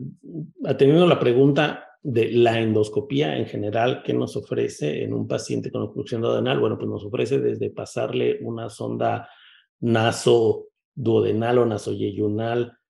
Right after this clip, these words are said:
eh, avanzándola más allá del tumor, que sería, digamos, algo de lo más antiguo y, y seguro y, y que pudiera ser, eh, funcional. Lo malo es que no dura mucho y es muy molesta para el paciente y, y, pues, bueno,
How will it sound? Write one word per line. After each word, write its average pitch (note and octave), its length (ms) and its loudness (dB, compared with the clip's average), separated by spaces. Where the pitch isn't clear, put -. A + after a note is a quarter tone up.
eh, G#2 680 0
avanzándola G#2+ 760 2
más A2 260 -2
allá A2 220 -2
del G#2+ 200 -4
tumor, C3+ 380 2
que B2+ 120 -2
sería, G#2 320 -2
digamos, G#2+ 580 -4
algo G#2+ 280 -4
de G2 100 -8
lo F#2+ 160 -8
más A2 280 -8
antiguo A2 760 0
y, C3 320 -2
y E3 60 4
seguro B2 760 6
y, C3 320 -6
y A2 80 -8
que - 100 0
pudiera A2+ 480 2
ser, A#2 540 0
eh, - 300 -4
funcional. C3+ 720 0
Lo A#2+ 180 0
malo B2 240 2
es A#2+ 80 0
que B2 100 -4
no A#2 240 0
dura A2 240 2
mucho C3 680 4
y A2 120 0
es G#2+ 100 -2
muy A2 140 -2
molesta A2 440 -4
para A2 140 -8
el G#2+ 80 -8
paciente B1+ 640 -4
y, B1 560 -2
y, G2 60 -14
pues, G#2 180 -12
bueno, F#2+ 160 -16